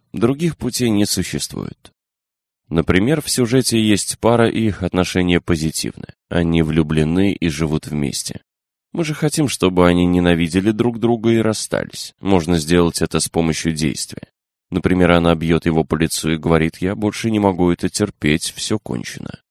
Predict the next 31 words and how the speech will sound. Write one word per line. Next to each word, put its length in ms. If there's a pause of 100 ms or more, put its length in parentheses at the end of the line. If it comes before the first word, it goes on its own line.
(520)
Или 140
с 100
помощью 400
откровения, 680
когда 340
он 180
смотрит 540
на 60
неё 260
и 20
признаётся: 760
«Последние 580
три 200
года 280
я 200
встречаюсь 640
с 160
твоей 260
сестрой. 680 (340)
Как 160
ты 100
поступишь 580
теперь?» 460 (720)
Убедительные 680
и 120
яркие 420
признания 540
уходят 420
корнями 480
в 80
предысторию. 720